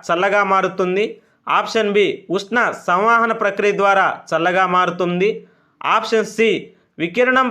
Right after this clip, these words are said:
ప్రక్రియ ద్వారా చల్లగా మారుతుంది, ఆప్షన్ డి చల్లగా మారదు. ఆప్షన్ డి చల్లగా మారదు కరెక్ట్ ఆన్సర్, ఎందుకంటే చెక్క చెంచా అనేది ఉష్ణ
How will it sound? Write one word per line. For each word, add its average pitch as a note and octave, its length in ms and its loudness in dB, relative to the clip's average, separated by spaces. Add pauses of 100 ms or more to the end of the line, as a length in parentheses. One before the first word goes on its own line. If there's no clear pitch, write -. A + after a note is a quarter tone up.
(100)
ప్రక్రియ A3 320 2 (120)
ద్వారా G#3 280 4 (220)
చల్లగా F#3 340 2 (120)
మారుతుంది, F#3 520 0 (540)
ఆప్షన్ G3+ 340 -2
డి G3 80 4 (260)
చల్లగా G3 360 2 (100)
మారదు. D#3 380 0 (360)
ఆప్షన్ G3 500 -2
డి G3+ 80 2 (260)
చల్లగా G#3 360 2 (100)
మారదు F3 400 0
కరెక్ట్ E3 380 -2
ఆన్సర్, D3 280 -4 (400)
ఎందుకంటే A3 540 2 (600)
చెక్క F#3 240 -4 (120)
చెంచా A3+ 340 0 (100)
అనేది G3 380 2 (420)
ఉష్ణ F#3 240 -4